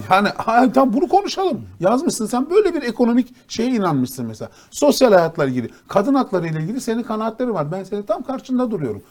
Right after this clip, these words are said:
Bunu konuşalım. Ama daha birinci gün hemen T R T'ye çıkıp bu gaza gelip yok ateistler, yok komünistler, yok fetö''cüler,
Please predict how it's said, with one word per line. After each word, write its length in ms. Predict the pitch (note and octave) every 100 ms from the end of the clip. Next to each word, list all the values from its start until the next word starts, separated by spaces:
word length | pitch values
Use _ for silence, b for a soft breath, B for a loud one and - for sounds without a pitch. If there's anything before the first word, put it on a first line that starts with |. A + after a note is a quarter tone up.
| b
Bunu 160 | C3+ A3
konuşalım. 440 | D#4 E4+ E4+ F4+ - _ _ _ _ _ _ _ _ _ _ _ _ _ _ _
Ama 260 | - F3 D3
daha 380 | D3 F3+ A2 A#2
birinci 420 | C3 C#3 C#3+ A#3+
gün 240 | G#3 A2 -
hemen 260 | D#3 E3
T 160 | B2 B2+
R 100 | B2+
T'ye 200 | E3+ F#3+
çıkıp 220 | - D#3
bu 160 | A#2+ C3+
gaza 260 | B2+ C3+
gelip 300 | E3 G3 D#3 - b b b b F#2+
yok 260 | E3 F3+
ateistler, 580 | D3 C#3+ D3 C3 - B2
yok 300 | A2 F3+ F#3
komünistler, 580 | - E3 D3+ C#3+ D3 C3+
yok 280 | A#2 F#3 F#3
fetö''cüler, 640 | F3+ E3 E3 C#3+ D#3 C#3+